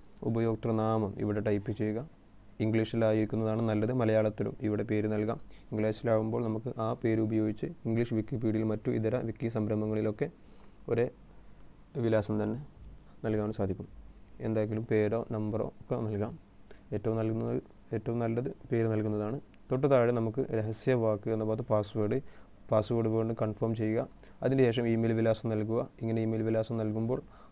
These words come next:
നമുക്ക് നമ്മുടെ ലേഖനങ്ങൾ എഡിറ്റ് ചെയ്യുമ്പോൾ ആ, ആ അറിയിപ്പൊക്കെ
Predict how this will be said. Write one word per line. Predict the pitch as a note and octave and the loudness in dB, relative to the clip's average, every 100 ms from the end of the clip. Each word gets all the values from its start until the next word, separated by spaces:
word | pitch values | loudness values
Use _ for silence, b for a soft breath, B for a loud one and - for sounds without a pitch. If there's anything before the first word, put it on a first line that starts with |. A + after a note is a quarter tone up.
| - | -4
നമുക്ക് | A2+ A2+ | -2 0
നമ്മുടെ | A#2 A2+ A2+ | 0 0 0
ലേഖനങ്ങൾ | A2+ A2 A2 A2 A2+ | 2 2 0 -2 0
എഡിറ്റ് | A2 G#2+ A#2 | 0 0 -2
ചെയ്യുമ്പോൾ | A2+ G#2+ G#2+ G#2+ A2 - - | -2 0 0 0 -2 -4 -4
ആ, | |
ആ | A2 A2+ C3 B2 A2+ | -2 -2 -4 -8 -6
അറിയിപ്പൊക്കെ | A2+ G#2+ G#2+ A#2+ A2 C3 | -2 0 0 -2 -4 -4